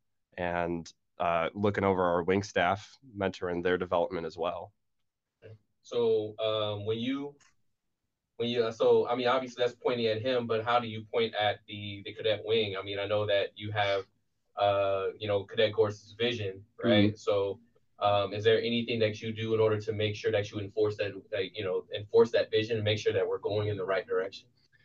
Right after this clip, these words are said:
Speaker 1: I mean, I start up at the top, start with the wing staff, you know, when we talk about our exec or our scheduler, like, making sure that they really understand it, even at their, I don't wanna say lower strategic, uh, point of view, but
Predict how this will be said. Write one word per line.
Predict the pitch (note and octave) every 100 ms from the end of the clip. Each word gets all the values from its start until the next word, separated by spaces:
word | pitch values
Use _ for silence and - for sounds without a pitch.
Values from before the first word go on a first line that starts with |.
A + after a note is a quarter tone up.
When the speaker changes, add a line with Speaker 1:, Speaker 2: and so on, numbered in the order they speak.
| _ _ -
Speaker 1:
I | A#2
mean, | A#2
I | A#2
start | - C3
up | A#2 G2+
at | G2
the | F2+
top, | - G2 F#2+
start | - G#2+
with | G2
the | G2
wing | F#2+ G2
staff, | G2+ G2 F2+ E2+ - -
you | A#2
know, | G#2 F#2
when | F#2+ F#2+
we | F#2+ F#2
talk | - F#2+ F#2+
about | F#2 F#2
our | F2+ F2
exec | F2 F#2 E2+ -
or | F2
our |
scheduler, | F2 - F#2+ F2+ E2+ E2 D#2+
like, | F2+ E2+ -
making | G2+ A2
sure | G2 G#2+
that | F2 F2+ E2+
they | G2+ G#2
really | G2 F#2+ F#2 F2 -
understand | F#2+ F2 - G2+ F#2+
it, | F2 - _ _ _ _
even | G#2 G2 F#2+
at | - F2+ F2+ _
their, | A2+ A2 G2+ F#2 -
I | G#2
don't | A#2
wanna | G#2
say | G2 G2
lower | F2+ F#2+ G2 G2 F2
strategic, | - F2 - F2 D#2+ D2+ _ _ _ _ -
uh, | D#2+ D#2 D#2 - _ -
point | F#2 E2+
of |
view, | D#2+ D#2+ D#2+ E2
but | E2+ E2